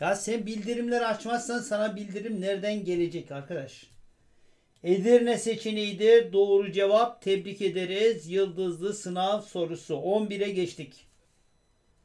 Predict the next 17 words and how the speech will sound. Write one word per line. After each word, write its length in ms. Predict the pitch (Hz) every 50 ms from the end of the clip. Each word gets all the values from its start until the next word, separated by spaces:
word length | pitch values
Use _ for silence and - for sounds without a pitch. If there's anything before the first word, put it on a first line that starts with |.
| _ - - - _ _ _ _ _ _ _ _ _ _ _ _ _ _ _ _ _ -
Görme, 560 | 143 151 208 233 240 240 240 240 226 208 -
koklama, 640 | - 208 208 208 - - 208 220 214 214 214 208 165 185
dokunma, 840 | 196 196 - - 196 190 185 185 190 190 196 208 233 262 - - - _ _ _ _ _ _ _ _ _
duyma 420 | 170 170 175 180 180 220 247 240
ve 140 | 226 214 -
tat 280 | - 202 208 - - -
alma 520 | - 185 185 190 185 190 208 220 185 160 156
duyularından 960 | 180 180 180 175 175 180 175 175 180 180 170 185 202 202 185 165 147 143 - - -
hafızamızda 720 | 160 170 180 180 - 190 170 185 185 185 190 175 165 214
oluşan 480 | 196 180 170 - - 170 160 151 143 139
bilgilerin 960 | 165 165 156 151 175 175 170 175 170 170 190 196 214 240 254 247 247 - _ _ _ _ _ _ _ _
kullanılmak 600 | - 175 180 196 202 208 214 214 226 247 247 240
üzere 360 | 226 196 196 208 196 180 165
kayıtlara 480 | - - 185 190 196 - - 190 190 202
geçirilmesine 840 | 196 170 180 170 - - 180 175 175 175 156 - - 190 208 208 190
ne 180 | 190 208 185
denir? 340 | 202 196 190 202 233 247 240